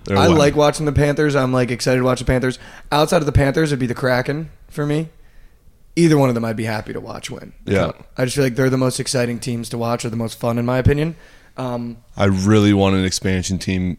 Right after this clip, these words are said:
Speaker 1: Western Conference Finals. Really want the Kraken
Speaker 2: That'd be
Speaker 1: to win
Speaker 2: so
Speaker 1: tonight.
Speaker 2: sick, dude.
Speaker 1: Um, but yeah, dude, I fucking, there's not a player I hate in sports more right now than Matthew Tkachuk.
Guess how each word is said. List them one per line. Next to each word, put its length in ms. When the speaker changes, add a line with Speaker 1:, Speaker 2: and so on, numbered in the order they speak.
Speaker 1:
Western 420
Conference 360
Finals. 520
Really 320
want 180
the 60
Kraken 280
Speaker 2:
That'd 80
be 40
Speaker 1:
to 60
win 80
Speaker 2:
so 60
Speaker 1:
tonight. 160
Speaker 2:
sick, 320
dude. 240
Speaker 1:
Um, 380
but 160
yeah, 200
dude, 300
I 180
fucking, 580
there's 180
not 120
a 60
player 420
I 120
hate 220
in 60
sports 440
more 220
right 180
now 260
than 180
Matthew 400
Tkachuk. 400